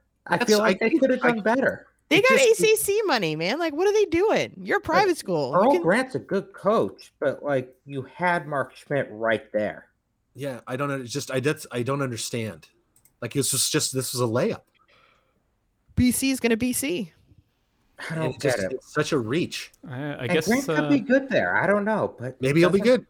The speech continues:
Speaker 2: You know, this
Speaker 1: work.
Speaker 2: is what I said about Anderson, too. I thought, "This is a strange pick for Saint
Speaker 1: It
Speaker 2: John's. I don't know."
Speaker 1: I mean,
Speaker 2: And then he's won
Speaker 1: Anderson
Speaker 2: Coach of the Year.
Speaker 1: Anderson is a strange fit for Saint John's, but, like, he's, we know he's a good coach.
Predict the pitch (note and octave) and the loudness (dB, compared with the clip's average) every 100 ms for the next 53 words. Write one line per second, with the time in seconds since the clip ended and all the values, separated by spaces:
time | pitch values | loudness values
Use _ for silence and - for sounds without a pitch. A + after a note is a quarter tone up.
0 | _ C#3+ D3+ F#3 B3 B3 G3 F3 G3+ F3+ | _ 0 4 4 2 0 0 2 2 4
1 | D3+ C3 D#3 B2+ - G2 - C#3+ G2+ - | 2 2 -2 -4 -8 -10 -6 -4 -6 -10
2 | _ _ _ _ _ _ _ G#2 A2 C#3+ | _ _ _ _ _ _ _ -12 -6 -2
3 | C3 B2 C3 B2 A#2+ A#2 - C3+ D#3 D#3+ | -2 -2 -6 -6 -6 -8 -4 -4 -4 -6
4 | - D3+ - - D#3 D3 C#3+ - A#2+ A#2+ | -6 -6 -6 -8 -6 -6 -4 -4 -4 -4
5 | A#2+ - G#2+ A#2 B2 B2 B2 - _ _ | -10 -8 -6 -4 -2 -2 -4 -10 _ _
6 | G3+ G3+ F#3 A2+ B2+ B2+ F#3 A#3+ - A2+ | -2 0 -2 -2 0 2 2 2 0 0
7 | B2+ - A2 F2 - _ _ _ F3+ A#3 | -2 -2 -6 -6 -10 _ _ _ -2 0
8 | C4 C4+ G3 D3 B2+ - - - - D#3+ | 0 0 -2 0 -2 -4 -12 -10 -2 -2
9 | D3+ A2+ - - - E3 F3+ - G#2+ - | -2 -8 -14 -20 0 2 2 -2 -6 -4
10 | G#2+ F#2+ - F#2 F2+ D#2 F2 - _ - | -8 -8 -8 -6 -8 -12 -20 -20 _ 0
11 | C#3 C3+ B2+ - E3 A#2+ D3 D3 F3 F3+ | 0 0 -4 -2 -4 -4 -4 0 2 2
12 | B2 A#2+ B2 G2 - - D3+ - - - | 0 -4 -4 -6 -8 -6 -6 -6 -16 -20